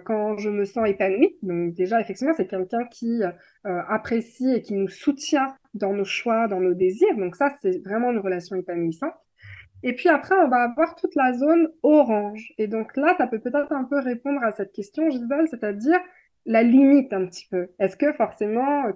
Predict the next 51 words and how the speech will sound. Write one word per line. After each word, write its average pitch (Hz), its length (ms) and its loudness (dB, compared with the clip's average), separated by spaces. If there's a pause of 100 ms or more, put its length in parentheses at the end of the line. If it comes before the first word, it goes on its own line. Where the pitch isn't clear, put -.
tout 320 260 4
est 233 60 2
toujours 247 300 -4
de 226 140 -4
la 208 160 -2
violence 226 280 -4
conjugale ? 202 500 -6 (540)
Orange, 285 720 4
finalement, 254 340 -2
ça 277 140 -2
veut 233 100 -4
dire 285 260 4
vigilance. 247 600 -4
Donc, 208 200 -6
s'il - 140 0
y 392 60 6
a 294 80 2
quelqu'un 277 400 -2
qui 359 100 -8
a 208 80 0
tendance 277 320 -2
quand 233 140 -6
même 294 140 0
à 208 60 0
nous 202 260 -4
dénigrer, 220 1160 0
à 190 100 -2
nous 208 180 -4
humilier, 226 920 0
en 190 220 0
nous 202 80 -8
disant « 220 300 -4
c'est 202 80 0
pour - 220 -12
ton 262 180 -4
bien », 214 340 -4 (340)
mais 233 160 -2
qui 262 160 -6
aurait 285 300 0 (180)
que 339 160 4
ça, 214 360 -4 (100)
qui 226 100 -10
n'aurait 226 320 0
rien 240 380 2
d'autre, 247 340 0 (320)
on 175 80 -2
va 311 160 6
quand 262 160 -2
même 262 140 2
être 254 160 4
vigilant. 226 500 -4